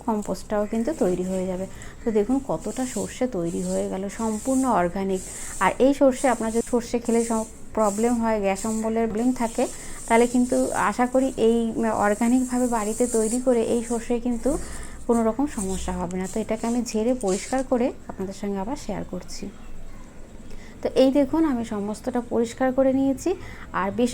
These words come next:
অনেকটাই কিন্তু সর্ষে হয়ে গেছে। তো আমি ভীষণ অবাক হয়ে গেছি যে এত সুন্দর, এত সহজে সর্ষে নেওয়া যায়। প্রত্যেক বছরই সর্ষে শাক, শাক থাকে, সেটা কিন্তু normally খেয়ে ফেলি। তো এবার একটু সর্ষেটাই রেখেছি। তো এরকমভাবে চাইলে কিন্তু আপনারা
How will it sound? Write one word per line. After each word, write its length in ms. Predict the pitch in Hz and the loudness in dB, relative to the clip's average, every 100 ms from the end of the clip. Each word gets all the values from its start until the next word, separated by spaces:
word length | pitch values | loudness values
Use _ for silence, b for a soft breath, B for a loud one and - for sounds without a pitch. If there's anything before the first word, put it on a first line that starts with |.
| - 214 | -2 -2
অনেকটাই 540 | 226 269 - 233 226 302 | 0 0 0 0 2 4
কিন্তু 200 | 302 277 262 | 4 4 2
সর্ষে 260 | 233 214 - 220 | 0 0 0 2
হয়ে 120 | 208 | 4
গেছে। 160 | 208 202 | 4 2
তো 40 | 233 214 | 0 0
আমি 120 | 226 226 | 0 0
ভীষণ 320 | 214 - 247 262 233 | -2 -2 0 2 2
অবাক 180 | 233 247 | 2 4
হয়ে 140 | 262 254 | 4 6
গেছি 200 | 240 247 262 | 4 0 0
যে 60 | 240 | 0
এত 100 | 208 220 - | 0 -4 0
সুন্দর, 300 | 240 240 254 - | 0 2 2 2
এত 180 | - - 302 302 | -4 0 0 2
সহজে 360 | 240 233 247 349 B B B - | 2 2 2 0 B B B -2
সর্ষে 340 | 247 240 - 262 247 | 2 2 4 4 4
নেওয়া 200 | 233 262 | 4 4
যায়। 120 | 262 277 | 4 2
প্রত্যেক 260 | 302 302 311 294 | 0 2 4 6
বছরই 260 | 285 302 294 | 4 2 4
সর্ষে 260 | 269 254 277 254 | 2 4 0 0
শাক, 180 | 240 247 - - | -2 -2 -10 -4
শাক 180 | 240 254 - | 2 2 2
থাকে, 200 | 254 254 302 | -2 -2 -4
সেটা 160 | 254 220 | -2 0
কিন্তু 200 | 233 233 233 | 0 2 2
normally 380 | 226 214 220 226 226 | 2 0 0 -2 4
খেয়ে 200 | 247 269 | 6 6
ফেলি। 280 | 277 247 330 B B B B | 6 4 2 B B B B
তো 40 | - 233 | 4 6
এবার 160 | 285 359 | 8 4
একটু 160 | 311 - - | 2 0 2
সর্ষেটাই 500 | 214 190 208 202 285 294 | 2 2 -2 0 2 2
রেখেছি। 380 | 175 185 - - - - - | 2 -2 -6 -12 -16 -16 2
তো 40 | 285 | 8
এরকমভাবে 480 | 294 311 302 294 311 294 | 8 8 4 4 4 4
চাইলে 220 | 226 226 226 | 4 4 0
কিন্তু 160 | 240 254 | 0 0
আপনারা 300 | 254 247 | 2 2